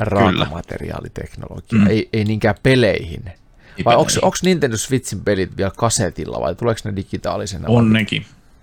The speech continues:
Speaker 1: Niin, et
Speaker 2: On
Speaker 1: niihin
Speaker 2: ne, ne on.
Speaker 1: menee. Ne on jo-, jotain aivan spesiaaleja noi Switchin.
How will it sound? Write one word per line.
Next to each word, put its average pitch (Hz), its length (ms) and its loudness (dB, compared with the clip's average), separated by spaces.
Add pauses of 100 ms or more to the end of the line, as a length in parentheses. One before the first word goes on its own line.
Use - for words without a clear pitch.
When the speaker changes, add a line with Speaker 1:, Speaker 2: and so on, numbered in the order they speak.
(460)
Speaker 1:
Niin, 117 160 4
et 104 100 0
Speaker 2:
On - 80 4
Speaker 1:
niihin 95 320 4
Speaker 2:
ne, 90 80 0
ne - 60 0
on. 92 40 2
Speaker 1:
menee. 80 180 0 (140)
Ne 120 120 2
on 135 120 4
jo-, 139 120 4 (140)
jotain 131 340 2
aivan 131 240 2
spesiaaleja 107 800 0
noi 85 200 -8 (540)
Switchin. - 540 -4